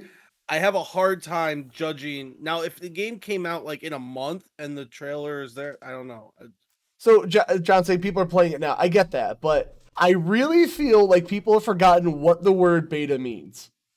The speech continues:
Speaker 2: Because betas have been used as demos, and they just say, "Oh, you're the beta, you're exclusive." Like, I'm
Speaker 1: Most
Speaker 2: not
Speaker 1: of the
Speaker 2: ju-
Speaker 1: time, go ahead, sorry.
Speaker 2: I'm, I'm just, I'm not judging the final, uh, game till the final product is out. Like,
Speaker 1: I said
Speaker 2: other
Speaker 1: most of the time, betas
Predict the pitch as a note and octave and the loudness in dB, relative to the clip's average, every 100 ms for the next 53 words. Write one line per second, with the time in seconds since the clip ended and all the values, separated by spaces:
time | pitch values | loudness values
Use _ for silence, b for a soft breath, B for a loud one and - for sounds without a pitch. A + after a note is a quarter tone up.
0 | _ F3 G3+ E3 F#3+ A#3 C#4 B3+ B3 A3 | _ -2 0 2 2 2 2 -2 0 0
1 | F#3 F3+ F#3 F3+ C#3 F3+ E3+ E3 E3+ E3 | 0 -2 -2 -4 0 4 6 6 4 0
2 | - - D#3 D3+ D#3 C#3+ D#3 F3 D3+ G3+ | -8 -12 -14 -10 -12 -12 -6 -2 -2 0
3 | A3+ E3+ G#3 B3+ E3+ C3 D#3 F3+ C#3+ B2 | 0 0 -2 2 0 0 0 0 0 -2
4 | E3 D3 - - E3 E3+ C#3 B2 C#3 - | -4 -4 -10 -10 -8 -8 -8 -4 -4 -6
5 | - D3 D#3 A#3 E4 G#3 D4 D4 C#4 A#3 | -16 -4 0 2 0 0 -4 -4 -6 -6
6 | C#3+ _ _ _ _ _ _ _ C3 A2+ | -14 _ _ _ _ _ _ _ -10 -10
7 | - G2 G2 _ _ - F#3 A#3 A3+ B3 | -12 -16 -16 _ _ -2 0 2 2 2
8 | G#3+ C#4 A3+ G3+ G3+ A3 A3 D#3 F3+ F#3+ | 0 -2 0 2 6 4 4 4 4 4
9 | F#3+ E3+ E3+ D#3+ E3 E3 E3+ E3 E3 D#3+ | 2 2 2 2 2 2 0 0 0 -4
10 | D#3+ D3+ C3+ C#3+ C3 B2 B2 G#2+ A2 A#2 | -2 -2 -2 -2 -4 -4 -6 -6 -8 -14
11 | A2+ G#2 - _ _ E3+ F#3 F3 G#3+ B3+ | -10 -10 -12 _ _ 2 2 4 4 4
12 | G3 G3+ C4 B3+ B3 B3 D3 C3+ C#3 F3+ | 2 -2 -8 -6 -6 -6 -6 -8 -6 -8